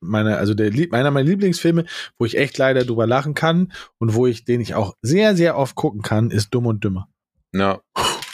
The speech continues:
Speaker 1: Also wenn ich jetzt schon an
Speaker 2: Nee,
Speaker 1: Szenen,
Speaker 2: äh,
Speaker 1: wenn ich jetzt an Szenen denke, könnte ich lachen.
Speaker 2: <laughs>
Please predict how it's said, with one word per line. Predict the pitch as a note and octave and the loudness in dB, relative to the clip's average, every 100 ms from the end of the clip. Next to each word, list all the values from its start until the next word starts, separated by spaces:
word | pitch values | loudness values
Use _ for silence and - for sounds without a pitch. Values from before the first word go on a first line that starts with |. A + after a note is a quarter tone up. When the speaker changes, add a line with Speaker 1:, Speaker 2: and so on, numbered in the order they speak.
| - _ _ _ - _ - | -20 _ _ _ -20 _ -2
Speaker 1:
Also | C3+ C#3 B2+ | 0 0 2
wenn | D3 | 0
ich | C#3+ | 2
jetzt | D#3 - | 0 2
schon | D3+ | 2
an | |
Speaker 2:
Nee, | C3+ | 4
Speaker 1:
Szenen, | C3 G#2 A2 G#2+ | 4 2 0 -2
Speaker 2:
äh, | - | -6
Speaker 1:
wenn | B2 C3 C3+ | -2 0 2
ich | |
jetzt | C#3+ D#3 | 0 2
an | C#3+ | 0
Szenen | C3 C#3+ D#3 | 2 2 2
denke, | D3 C#3+ F3 _ A2+ | 2 -2 -8 _ -10
könnte | - C3 | -2 -2
ich | A2+ A#2 | 0 0
lachen. | G#2+ F#2+ F#2+ _ _ | 0 -2 -12 _ _
Speaker 2:
<laughs> | - | -2